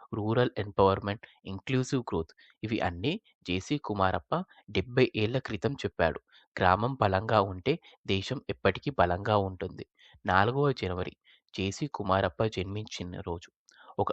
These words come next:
ఆలోచన, ఒక దారి, ఒక దేశ భవిష్యత్తు. ఈ వీడియో కనుక మీకు నచ్చితే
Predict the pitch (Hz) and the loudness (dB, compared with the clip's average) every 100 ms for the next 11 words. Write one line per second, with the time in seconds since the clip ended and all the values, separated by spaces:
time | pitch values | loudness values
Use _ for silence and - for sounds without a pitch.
0 | - 135 - 131 - 151 - 123 - 98 | 6 8 6 4 -4 -8 -6 -2 -2 2
1 | 90 101 135 - - 101 98 98 117 110 | 2 2 0 -6 -6 -4 -2 -2 -2 0
2 | 92 87 - 95 - - _ _ - - | -2 -2 -6 -8 -10 -20 _ _ -20 -16
3 | - 113 110 101 123 131 139 131 123 104 | -4 -4 -2 -2 0 0 0 -2 -2 -4
4 | - 90 - - 113 | -4 -6 -6 -4 -4